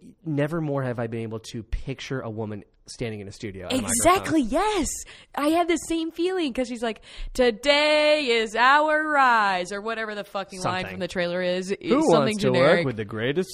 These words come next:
Speaker 1: supervillain of all time?
Speaker 2: And I had the exact same reaction, and I thought about, like, tweeting something about it, but I was like, "Is this just me?"
Speaker 1: No,
Speaker 2: Isn't it
Speaker 1: and that was
Speaker 2: <laughs>
Speaker 1: my immediate thought.
Speaker 2: Yeah.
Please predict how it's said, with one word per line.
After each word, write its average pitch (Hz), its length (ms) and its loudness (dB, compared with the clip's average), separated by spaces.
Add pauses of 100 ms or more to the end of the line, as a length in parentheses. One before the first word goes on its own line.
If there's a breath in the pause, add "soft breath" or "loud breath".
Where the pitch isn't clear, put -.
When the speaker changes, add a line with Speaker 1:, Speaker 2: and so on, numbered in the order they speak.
Speaker 1:
supervillain 139 560 0
of 143 180 2
all 113 200 0
time? 160 640 -2
Speaker 2:
And 226 240 -2 (160)
I 214 200 4 (120)
had 220 260 -2
the 269 180 -2
exact 190 500 -2
same 220 120 -6
reaction, 202 480 -6
and 190 80 -4
I 180 60 -4
thought 226 220 -2
about, 254 180 -2
like, 175 160 -4
tweeting 247 320 -6
something 214 220 -6
about 170 220 0
it, 156 80 -6
but 170 100 -2
I 170 80 0
was 175 120 -6
like, 180 280 -4
"Is 180 80 -2
this 277 180 -2
just 381 260 -2
me?" 277 460 -2
Speaker 1:
No, - 120 -2
Speaker 2:
Isn't 240 180 -4
it - 100 -6
Speaker 1:
and 247 240 0
that 135 160 2
was 240 180 -2
Speaker 2:
<laughs> - 0 -
Speaker 1:
my 135 120 -4
immediate 113 640 -10
thought. - 140 -18
Speaker 2:
Yeah. 285 420 -4